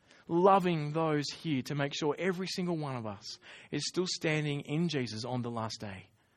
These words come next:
To make sure every single one of us lives the way that is right.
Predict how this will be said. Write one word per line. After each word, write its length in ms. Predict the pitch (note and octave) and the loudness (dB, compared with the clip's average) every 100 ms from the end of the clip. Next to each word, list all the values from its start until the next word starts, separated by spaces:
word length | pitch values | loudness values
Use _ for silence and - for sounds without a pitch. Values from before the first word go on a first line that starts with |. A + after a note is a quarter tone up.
| _ _ _ _ _ _ _ _ _ - | _ _ _ _ _ _ _ _ _ 0
To 60 | |
make 160 | E3+ F3 | 2 4
sure 180 | F#3 D#3+ - | 6 4 4
every 240 | - G3+ F#3+ | 8 8 8
single 320 | - G3 F3+ | 4 6 6
one 220 | E3+ F#3 | 6 6
of 100 | F3 | 6
us 240 | D3+ A2+ - - - _ _ _ - | 4 2 -4 -6 -8 _ _ _ -4
lives 400 | E3+ F#3 G#3+ E3+ | 4 6 6 4
the 100 | E3+ | 4
way 220 | E3+ F#3 | 6 6
that 140 | F3 | 6
is 120 | D#3+ D3+ | 0 -2
right. 560 | C#3+ D3+ F#3 G3 - | -2 0 0 0 -2